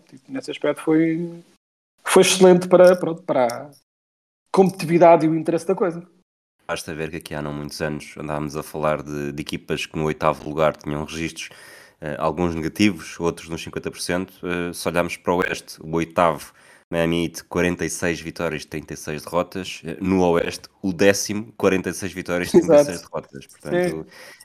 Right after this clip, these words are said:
Speaker 2: eh, é como tu disseste, para alguém ganhar, houve muitas a ganhar e para muitas ganharem, outras tiveram de perder, eh, perder muito. Eh, não sei se queres ir já,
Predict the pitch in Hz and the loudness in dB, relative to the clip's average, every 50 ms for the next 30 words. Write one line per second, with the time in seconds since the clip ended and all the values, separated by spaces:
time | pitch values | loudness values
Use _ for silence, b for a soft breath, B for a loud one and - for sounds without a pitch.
0 | - - 73 69 - - _ _ - - 98 - 104 95 95 98 98 95 - - | -12 -12 -12 -12 -12 -16 _ _ -6 -6 -4 -2 0 -2 0 0 0 -2 -2 -2
1 | - - - - - - 80 82 90 87 92 90 90 90 90 92 92 90 85 76 | -4 -4 -6 -10 -6 -2 0 2 2 2 2 0 2 2 2 4 4 4 4 2
2 | - - - 107 98 107 131 131 113 113 107 117 107 107 107 110 113 117 117 117 | 0 -6 -4 -4 0 4 4 4 4 4 2 2 2 4 4 4 6 4 4 4
3 | 117 101 98 - 98 95 101 98 90 95 87 85 87 87 87 87 87 87 87 85 | 0 -8 -6 -4 -4 -2 -2 -2 -4 -6 -6 -6 -6 -4 -4 -4 -4 -4 -6 -10
4 | 95 - 95 98 - - 95 - - 87 87 85 82 82 - - 82 78 78 78 | -10 -4 -4 -4 -2 -2 -8 -10 -6 -4 -4 -4 -4 -4 -8 -10 -12 -8 -6 -6
5 | 76 73 73 73 80 80 - - 80 80 80 73 78 73 67 67 - _ b b | -6 -6 -8 -10 -12 -14 -12 -8 -4 -4 -2 -2 -4 -8 -10 -12 -16 _ b b
6 | b b b b b _ _ - 80 85 - - _ _ _ - 113 120 123 - | b b b b b _ _ -10 -10 -10 -10 -10 _ _ _ -2 -2 -2 -2 -2
7 | 147 135 - - 139 131 117 104 110 110 101 95 104 98 90 78 69 - | -6 -6 -4 -4 -2 -2 -2 -4 -8 -10 -6 0 4 4 4 4 2 -4